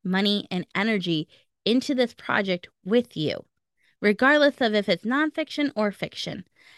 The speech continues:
Now, the same thing is true as a self-published, independently published author. You need to understand where you are going with this product. You need to know who you're writing it for,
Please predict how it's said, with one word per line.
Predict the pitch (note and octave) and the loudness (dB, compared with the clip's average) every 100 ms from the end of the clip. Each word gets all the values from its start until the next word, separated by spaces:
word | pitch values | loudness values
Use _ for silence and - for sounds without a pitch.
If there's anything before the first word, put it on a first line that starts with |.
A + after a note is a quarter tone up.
| _ - | _ -2
Now, | A#3 A3 F#3+ - _ _ _ _ | 2 2 0 -8 _ _ _ _
the | C4 | -2
same | B3 D#4+ F4+ | 2 2 2
thing | G#4+ F#4 | 2 2
is | C#4 A#3 | 0 -2
true | - - - B3+ D4+ D#4+ - | -10 -8 -2 0 0 0 0
as | A3 G#3+ | -2 -2
a | - G#3 | -4 -6
self-published, | - - G3+ - - - G#3 G#3 - - _ _ - | -4 -2 -2 -4 -10 -8 -2 -2 -2 -14 _ _ -4
independently | G#3+ A3 - G3+ G3 - G3 | -4 -4 -2 -2 -2 -2 -6
published | F#3+ - F3 F3 - - _ | -8 -8 -4 -4 -6 -14 _
author. | A#3+ C4+ - E3 - _ - _ _ | -4 -4 -6 -10 -12 _ -20 _ _
You | G#3 B3 F#4 A#4 | -2 2 4 4
need | E4 C#4+ | 2 0
to | - | -2
understand | A3 A#3+ B3 - G#3+ F#3+ F#3+ _ _ | -2 -2 -2 -4 -2 -2 -4 _ _
where | - F#3 G3+ B3+ D4 | -6 0 4 4 4
you | B3+ B3 - | 0 -2 -2
are | G3 | -2
going | F3+ - G3+ A3+ D#3 D3+ E3 _ | -2 -2 0 0 0 -2 -6 _
with | E3 - | -4 -2
this | E3 E3+ | -4 -6
product. | - D4+ C4 - - _ _ _ _ _ _ | -8 -4 -4 -4 -10 _ _ _ _ _ _
You | G3+ | 0
need | G#3 G#3 | 2 2
to | G3 | 0
know | F#3+ E3+ | 0 0
who | E3 A3+ A3+ | -2 0 2
you're | C4 B3+ | 2 2
writing | G#3+ G#3 G#3+ | 0 0 -2
it | G#3 - | -4 -8
for, | - G#3 G3 G3 | -6 -2 -2 -4